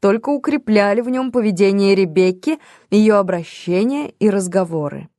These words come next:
Она удвоила свою почтительность, которая и раньше так очаровывала его и побуждала проявлять ораторские способности, удивлявшие его самого,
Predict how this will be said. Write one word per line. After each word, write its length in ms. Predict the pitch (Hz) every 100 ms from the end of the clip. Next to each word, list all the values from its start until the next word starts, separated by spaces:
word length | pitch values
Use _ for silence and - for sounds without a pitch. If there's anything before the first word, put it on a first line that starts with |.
| _ _ _ _ _ _ _ _ _ -
Она 340 | 196 202 202 -
удвоила 640 | 233 208 185 180 160 165
свою 340 | 160 170 165 165
почтительность, 840 | 165 - - 190 262 285 330 - - -
которая 380 | 285 277 294 285
и 180 | - 269
раньше 360 | 269 254 196 185
так 200 | 175 180
очаровывала 600 | 180 196 208 170 170 180
его 200 | 180 185
и 80 | 180
побуждала 540 | 175 190 180 196 185
проявлять 500 | 196 196 196 202 196
ораторские 580 | 196 190 185 180 202 185
способности, 840 | - 190 - 320 247 190 185 180 - -
удивлявшие 760 | 262 233 240 233 - 240 226
его 220 | 214 196 190
самого, 460 | 185 180 185 330